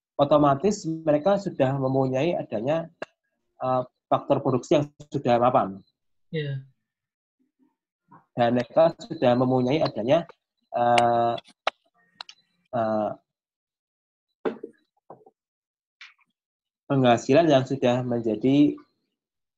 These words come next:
Speaker 1: parameter kan. Nah, di Indonesia, sekali lagi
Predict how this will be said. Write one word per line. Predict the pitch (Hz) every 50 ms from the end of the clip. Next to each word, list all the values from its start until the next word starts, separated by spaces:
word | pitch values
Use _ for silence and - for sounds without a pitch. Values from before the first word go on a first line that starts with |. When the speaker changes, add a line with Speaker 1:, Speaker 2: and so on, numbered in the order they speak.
| _ _ _ _ _ _ _ _ _ _ _
Speaker 1:
parameter | 123 120 117 110 113 117 131 113 - -
kan. | 95 101 101 - _ _ _ _ _ _ _
Nah, | 110 104 - - - _ _ _ _
di | - 165 147 147 156
Indonesia, | 151 147 143 139 147 196 226 - - - - - - - 104 - - - - _ _ _ _ _ _ _ _
sekali | _ 127 123 123 113
lagi | 110 107 - - 131